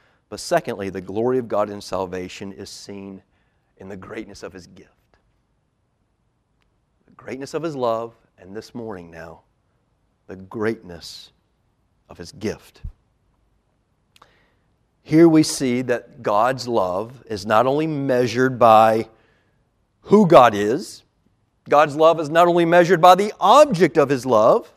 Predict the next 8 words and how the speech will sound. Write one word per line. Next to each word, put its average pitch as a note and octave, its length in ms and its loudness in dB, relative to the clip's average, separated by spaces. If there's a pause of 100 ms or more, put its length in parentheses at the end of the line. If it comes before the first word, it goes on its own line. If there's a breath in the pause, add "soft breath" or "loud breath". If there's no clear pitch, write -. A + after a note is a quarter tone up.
(1400)
but C#3 160 -4
it C#3+ 140 -4
reaches D3+ 500 -12
down D3 240 -8
into, A#2 680 -12
it's A#2+ 240 -14
measured C#3 600 -12
by A#2 340 -10